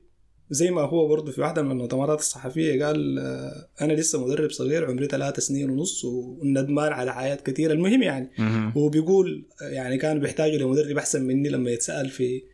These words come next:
Speaker 1: في كذا مؤتمر صحفي عن إنه الفريق نقصه شنو الموسم اللي فات عشان ما يشيل البطولة مثلًا، أو
Speaker 2: قال محتاجين مدرب أحسن
Speaker 1: قال
Speaker 2: مني.
Speaker 1: كانوا محتاجين، ممكن يكونوا محتاجين مدرب أحسن من أرتيتا يعني.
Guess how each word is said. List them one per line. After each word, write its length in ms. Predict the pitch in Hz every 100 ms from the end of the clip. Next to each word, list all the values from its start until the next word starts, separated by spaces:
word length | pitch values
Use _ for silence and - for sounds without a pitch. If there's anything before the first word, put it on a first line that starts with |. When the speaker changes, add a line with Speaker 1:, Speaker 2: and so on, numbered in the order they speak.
| _ _ -
Speaker 1:
في 140 | 151
كذا 600 | 151 180 170 156 143 131
مؤتمر 360 | 131 135 151 147
صحفي 380 | 139 135 131 117
عن 120 | 123
إنه 220 | 143 143
الفريق 420 | 127 127 131 147
نقصه 280 | 147 139 113
شنو 180 | 120 131
الموسم 300 | 131 131 131
اللي 140 | 117
فات 220 | 117 135 131
عشان 180 | 117
ما 140 | 117 123
يشيل 280 | 127 139 -
البطولة 540 | 123 123 117 131 123
مثلًا، 400 | 123 - 120 135
أو 160 | 135 131 - 120
Speaker 2:
قال 140 | 127
محتاجين 400 | 123 - 117 143
مدرب 340 | 127 120 117 117
أحسن 200 | 120 113
Speaker 1:
قال 180 | 151
Speaker 2:
مني. 100 | 170
Speaker 1:
كانوا 220 | 175 196 175
محتاجين، 400 | 131 147 165 175
ممكن 300 | 165 165 156
يكونوا 240 | 156 160
محتاجين 360 | 135 - 123 151
مدرب 320 | 143 147 139
أحسن 260 | 135 131
من 220 | 120 110 -
أرتيتا 440 | 120 - 139 117
يعني. 240 | 101 104